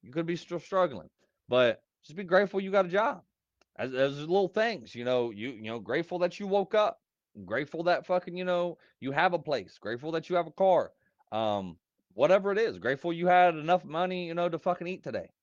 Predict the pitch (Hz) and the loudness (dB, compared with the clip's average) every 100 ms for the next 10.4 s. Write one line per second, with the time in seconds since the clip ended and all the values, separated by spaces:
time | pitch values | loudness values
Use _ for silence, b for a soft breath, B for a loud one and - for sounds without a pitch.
0 | _ _ _ 90 107 107 123 123 117 117 | _ _ _ -6 -4 -4 -4 -4 -4 -4
1 | 110 98 _ _ - 120 131 160 165 170 | -6 -8 _ _ -8 -6 -4 -6 -2 0
2 | 170 170 160 - - 135 131 120 113 _ | 2 2 -2 -10 -6 0 0 0 -4 _
3 | _ _ - 190 196 151 165 185 185 107 | _ _ -2 0 2 0 2 2 2 -2
4 | 85 _ _ _ 101 139 135 160 - 170 | -16 _ _ _ -4 -4 -2 -6 0 2
5 | 170 165 156 175 185 117 87 - 170 175 | 4 2 2 0 0 -4 -10 -4 -2 -2
6 | 110 87 - 175 180 139 - - 139 131 | -6 -12 -8 -4 -2 -4 -8 -8 -2 -2
7 | 120 101 - 101 135 175 110 78 _ _ | -4 -12 -8 2 10 10 10 2 _ _
8 | 87 95 101 123 123 117 95 151 160 - | -8 -4 -2 0 -2 -4 0 4 4 4
9 | _ _ _ _ - 117 175 214 214 214 | _ _ _ _ -2 6 6 6 2 0
10 | 202 - - | -4 -8 -20